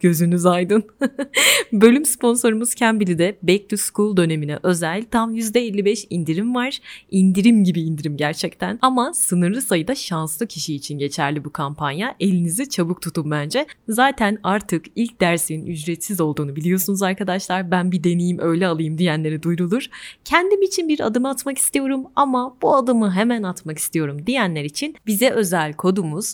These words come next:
aldatma elli beş. Aşağı bırakacağım linkten detaylara bakabilirsiniz. Hadi devam edelim. Gelelim aldatma bahanelerine. Psikologların ortak olarak söylediği bir şey var ki o da şu. Eğer bir adamın karısı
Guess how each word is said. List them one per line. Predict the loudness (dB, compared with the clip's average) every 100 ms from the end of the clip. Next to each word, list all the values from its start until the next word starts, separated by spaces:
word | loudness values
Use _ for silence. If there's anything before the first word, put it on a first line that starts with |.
| 0 4
aldatma | 4 4 -2 -2 -6 -6 -2
elli | 0 2 0
beş. | 0 -2 -8 -10 -4
Aşağı | -2 2 2
bırakacağım | 2 0 0 0 0 -2
linkten | -4 -2 0 0
detaylara | 0 0 0 0 -2 -2 -2
bakabilirsiniz. | 0 0 -2 -2 -4 -6 -8 -2
Hadi | -2 2
devam | 0 0 -2
edelim. | -4 -6 -8 -10 0
Gelelim | 4 6 4 2 4
aldatma | 6 6 4 2 2 0 0
bahanelerine. | -2 -2 -2 0 -2 -2 -2 -2 -2
Psikologların | -6 -2 0 0 0 -2 2
ortak | 0 2 0
olarak | 0 0 -2 -4 -4
söylediği | 0 0 0 -6
bir | -6
şey | -4 0
var | 0 0
ki | -4
o | -2
da | -2
şu. | -2 -4 -2
Eğer | 2 4 4 0 0
bir | 0 0
adamın | -2 -2 0 -2
karısı | -6 -2 0 0 -2 -4